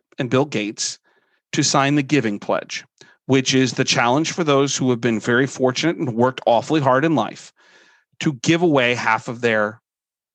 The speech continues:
resources, particularly, hopefully, before they pass. And he was the first person from India to do so. And as such, he began setting up his philanthropy in motion, setting up foundations.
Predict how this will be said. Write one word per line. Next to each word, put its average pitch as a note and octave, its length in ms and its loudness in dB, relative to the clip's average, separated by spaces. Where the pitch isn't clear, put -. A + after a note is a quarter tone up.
resources, - 720 -4
particularly, B2 480 2
hopefully, A2+ 400 0
before A2+ 300 0
they G#2 120 2
pass. - 460 -6
And B2+ 80 0
he C3+ 60 6
was B2+ 160 2
the A#2 60 -2
first D3 400 0
person B2 340 0
from B2+ 160 0
India G#2+ 280 0
to - 140 -10
do G2+ 140 -4
so. - 240 -8
And D3 120 4
as D#3+ 260 2
such, C#3+ 280 0
he B2 180 -6
began B2 680 0
setting C3 460 2
up A2 100 -6
his B2 320 -4
philanthropy A#2+ 560 0
in A2+ 100 2
motion, B2+ 420 0
setting A2 300 -2
up G#2 100 -4
foundations. C#3 640 0